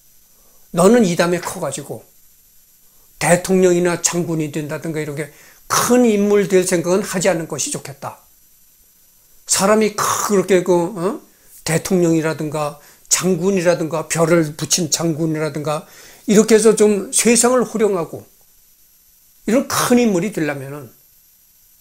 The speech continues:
몸, 뭐 첫째 몸이 든든해야 된다. 아, 근데 너는 몸이 약해. 그러니까 너는 큰 인물은 못 되고, 그래서 너는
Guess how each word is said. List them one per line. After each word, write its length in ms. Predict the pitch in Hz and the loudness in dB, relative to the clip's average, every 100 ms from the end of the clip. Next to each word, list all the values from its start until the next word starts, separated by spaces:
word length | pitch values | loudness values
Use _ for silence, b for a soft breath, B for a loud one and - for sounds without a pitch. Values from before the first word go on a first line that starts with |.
| _ _ _ _ | _ _ _ _
몸, 500 | 160 196 220 247 202 | 2 4 4 -2 -2
뭐 120 | 190 | -2
첫째 280 | - 240 226 | -2 -2 0
몸이 320 | 180 220 226 | 0 0 0
든든해야 440 | 233 202 220 180 | -2 -4 -4 -6
된다. 300 | 156 131 - _ _ _ _ _ _ _ _ _ _ _ | -8 -14 -18 _ _ _ _ _ _ _ _ _ _ _
아, 200 | 117 120 | -18 -12
근데 240 | - 208 233 | -2 4 4
너는 360 | 214 220 220 | 4 2 2
몸이 220 | 170 196 170 | 0 0 -2
약해. 420 | - - 165 - _ _ _ _ _ _ _ _ _ _ _ _ | -4 -10 -16 -16 _ _ _ _ _ _ _ _ _ _ _ _
그러니까 300 | 196 180 190 | -2 2 4
너는 300 | 190 175 185 | 4 2 -2
큰 400 | - - - 226 | -4 -8 -2 2
인물은 440 | 202 190 175 202 190 | 2 2 0 0 0
못 140 | 147 | -2
되고, 760 | 165 - 139 127 156 123 101 _ b b b b b b _ | -6 -6 -6 -4 -4 -6 -10 _ b b b b b b _
그래서 200 | 185 185 | 2 4
너는 500 | 175 190 208 175 | 4 4 2 0